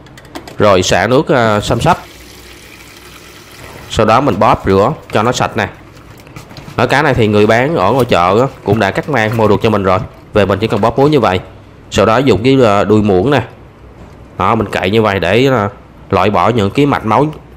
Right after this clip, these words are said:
còn sót lại ở phía bên trong của ruột cá, để cho nó ra hết. Mình muốn giữ cái bụng như vậy để lát nữa mình kho cho được hấp dẫn.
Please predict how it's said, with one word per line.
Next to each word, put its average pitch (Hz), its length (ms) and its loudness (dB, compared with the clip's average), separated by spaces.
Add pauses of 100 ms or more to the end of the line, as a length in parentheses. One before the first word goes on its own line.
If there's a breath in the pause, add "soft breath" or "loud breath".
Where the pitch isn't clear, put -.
còn 90 180 0
sót 147 200 0
lại 92 200 0
ở 101 60 2
phía 143 120 2
bên 127 120 2
trong 104 180 -2
của 107 80 0
ruột 95 180 0
cá, 120 240 0 (720)
để 104 160 2
cho 127 100 4
nó 123 100 0
ra 117 180 0
hết. 123 200 0 (1200)
Mình 98 140 2
muốn 131 180 4
giữ 113 100 4
cái 151 100 2
bụng 101 200 2
như 117 100 2
vậy 104 220 0
để 98 140 0
lát 143 180 -2
nữa 131 60 -4
mình 113 100 0
kho 113 200 0
cho 95 60 2
được 92 140 -2
hấp 156 140 -4
dẫn. 104 260 0